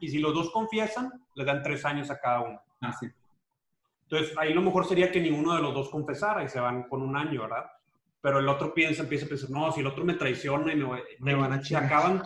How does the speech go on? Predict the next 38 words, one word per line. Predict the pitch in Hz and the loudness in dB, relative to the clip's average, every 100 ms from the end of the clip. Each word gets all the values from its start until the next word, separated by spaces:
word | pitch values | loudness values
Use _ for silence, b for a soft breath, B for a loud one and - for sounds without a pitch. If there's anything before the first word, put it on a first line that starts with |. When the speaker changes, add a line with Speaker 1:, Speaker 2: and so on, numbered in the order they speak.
| - | 0
Speaker 1:
acaban | 147 147 160 185 | 0 4 2 4
confesando | 185 160 170 | 0 0 2
los | 180 170 | 2 2
dos | 226 - 143 | 0 0 -2
y | |
se, | 135 135 | -2 -4
se | - | -4
van | 135 139 | -2 0
de | 160 | 0
tres | 156 202 214 | 0 0 0
cuando | 160 143 | -4 -4
pudieron | 139 131 151 | -2 -2 0
haber | 139 | -2
salido | 127 143 147 143 - _ - | -2 -2 0 -4 -12 _ -8
con | 131 | -4
uno. | 123 110 101 _ _ _ _ _ - | -2 -4 -10 _ _ _ _ _ -4
Es | 147 143 | -4 0
el | 208 | 2
del | 190 - | 2 2
prisionero, | 139 - 131 143 175 175 | -2 -4 -2 0 0 0
pero | 143 127 | -2 -2
ese | - 151 | -2 -2
no | 147 147 | 0 0
es | 135 131 | -2 -6
el, | 156 - | -8 -8
el, | 139 135 | -6 -6
el | 143 | -4
del | 147 151 | -4 -2
dictador, | 160 - 165 214 202 | -4 2 2 4 2
eso | 165 165 | -2 -2
haz | 170 | -2
de | 170 | 0
cuenta. | 151 - 120 | 0 0 -4
Imagínate | 127 147 180 202 | -2 -2 -4 -2
que | 170 | 2
vienes | 170 180 - | 2 2 -2
tú, | 196 | -2
Diego, | 190 208 220 | 2 2 0